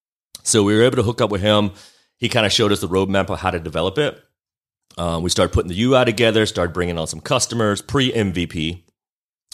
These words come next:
We successfully launched our M V P October twenty-fourth of twenty twenty. Um, and from there, we just started kinda building up on it and continuing to grow it with little,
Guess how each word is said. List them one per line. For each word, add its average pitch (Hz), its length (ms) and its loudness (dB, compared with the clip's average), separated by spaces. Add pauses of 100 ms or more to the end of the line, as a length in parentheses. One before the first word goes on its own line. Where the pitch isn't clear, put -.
We 98 200 2
successfully 110 540 0
launched 92 280 2
our 90 60 -2
M 87 140 -2
V 85 80 -2
P 85 240 -6
October 87 640 -4
twenty-fourth 95 1080 -8 (380)
of 71 120 -16
twenty 90 240 -4
twenty. 73 440 -6 (440)
Um, 80 640 2 (280)
and 87 200 0
from 85 140 0
there, 85 180 4
we 90 80 2
just 82 140 -2
started 85 340 -2
kinda 87 460 0 (280)
building 90 360 2
up 82 160 0
on 85 160 4
it 95 140 0
and 80 120 -8
continuing 87 440 0
to 82 60 -2
grow 80 280 2
it - 100 -2
with 80 220 -4
little, 82 420 -2